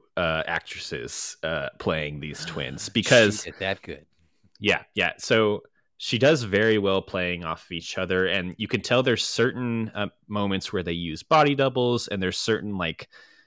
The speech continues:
Speaker 1: clear
Speaker 2: Yeah.
Speaker 1: moments these days where they're clearly using, like, green screen, or they're, like,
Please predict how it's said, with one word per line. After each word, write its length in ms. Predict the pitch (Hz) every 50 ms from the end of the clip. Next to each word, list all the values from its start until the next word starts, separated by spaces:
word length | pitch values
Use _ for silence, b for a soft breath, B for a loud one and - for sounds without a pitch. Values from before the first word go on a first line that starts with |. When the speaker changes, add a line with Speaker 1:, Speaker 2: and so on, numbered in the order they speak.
| b b b
Speaker 1:
clear 280 | - - - 190 220 233
Speaker 2:
Yeah. 40 | 196
Speaker 1:
moments 500 | 156 139 131 123 123 113 - - - -
these 260 | - 107 104 101 -
days 360 | - 107 101 104 101 95 - -
where 80 | 95
they're 140 | 87 87 85
clearly 340 | - - 95 92 92 92 92
using, 400 | 90 87 87 90 85 - 92 87
like, 220 | 78 78 78 _
green 260 | - 107 113 113 110
screen, 560 | 107 - - - - 104 104 101 98 98 98 -
or 140 | - 82
they're, 160 | 80 87 85 80
like, 240 | 80 80 - -